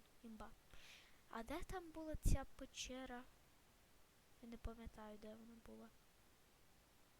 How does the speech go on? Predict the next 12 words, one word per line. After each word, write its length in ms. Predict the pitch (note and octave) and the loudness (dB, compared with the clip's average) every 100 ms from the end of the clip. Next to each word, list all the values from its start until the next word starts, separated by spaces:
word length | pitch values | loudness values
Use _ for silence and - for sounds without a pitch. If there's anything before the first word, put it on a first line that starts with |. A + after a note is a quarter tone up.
| - - - - - - - - - - - - - - - - - - - - - | -20 -20 -20 -20 -20 -20 -20 -20 -20 -20 -20 -20 -20 -20 -20 -20 -18 -18 -16 -8 -4
Десь 160 | A3 | -2
тут, 220 | - E4+ E4+ - - - | -2 -6 -8 -12 -16 -12
напевно. 540 | A#3 - A3 A3 A#3+ A#3 - - - - - - - - - - - - - - - - - - - - - - - - - - - - - - - - - - - | -10 -8 -8 -8 -10 -14 -16 -18 -20 -20 -20 -20 -20 -20 -20 -20 -20 -20 -18 -16 -16 -16 -14 -14 -16 -16 -16 -16 -16 -18 -20 -20 -20 -20 -20 -20 -20 -18 -18 -16 -6
Вот 240 | A#3+ A#3 | -4 -4
тут, 200 | A#3+ - | -4 -6
вот. 280 | A#3 A3 - - - - - - - - - - - - - - - - | -6 -8 -8 -14 -16 -18 -20 -18 -20 -18 -20 -20 -20 -18 -18 -18 -18 -8
Вот 160 | A#3+ A3+ | -6 -2
тут 160 | A3+ | -2
біля, 480 | A3+ A#3 A3 A3+ A3 - - | -2 -4 8 8 8 -8 -8
от, 260 | A3+ G#3+ - | -4 -4 -6
вот 80 | - | -8
там. 240 | G#3+ G#3+ | -8 -8